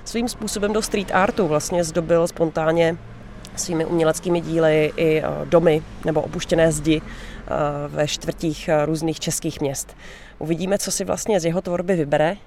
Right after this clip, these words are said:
Jan Černý, uvidíme, jak bude vypadat jeho přehlídka.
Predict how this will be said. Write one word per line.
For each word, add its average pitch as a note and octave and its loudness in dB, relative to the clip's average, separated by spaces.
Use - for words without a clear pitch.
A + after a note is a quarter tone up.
Jan D#3+ 0
Černý, E3 0
uvidíme, D#3+ -4
jak D#3 -2
bude D3+ -8
vypadat D3+ -4
jeho D#3+ -2
přehlídka. D#3+ -4